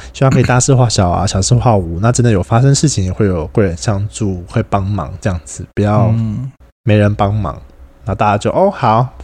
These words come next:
Speaker 1: 算了，反正就出发嘛，反正车他要撸，就这样子。然后就骑，骑，骑，骑的时候就半路，我，我直接缩短故事。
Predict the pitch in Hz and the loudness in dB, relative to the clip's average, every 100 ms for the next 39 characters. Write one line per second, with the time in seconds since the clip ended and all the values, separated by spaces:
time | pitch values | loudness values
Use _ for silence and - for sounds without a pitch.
0 | - 139 156 107 - 90 92 123 127 - | -2 0 2 0 -2 -4 -2 0 0 0
1 | 127 131 120 87 - - 107 123 123 - | 0 0 0 -2 -6 -2 0 2 0 0
2 | 117 117 - - - - _ - 127 123 | 2 2 -2 -14 -20 -20 _ -6 0 0
3 | 113 85 92 95 85 - - - - - | 0 -4 -6 -6 -6 -8 -14 -14 -14 -16
4 | - - - - - - 139 156 220 233 | -14 -16 -16 -18 -18 -6 -2 2 2 4
5 | 214 208 - - 180 180 170 175 170 - | 2 0 -8 -2 0 2 4 2 2 2
6 | 143 151 147 160 165 170 - 185 156 165 | 4 4 4 2 2 -2 0 2 4 4
7 | 131 92 - - - - - - - - | 2 0 -8 -20 -20 -20 -20 -20 -12 0
8 | 147 156 151 147 170 - 160 147 107 120 | 0 2 2 4 2 2 2 2 2 2
9 | 110 - 95 | 2 2 0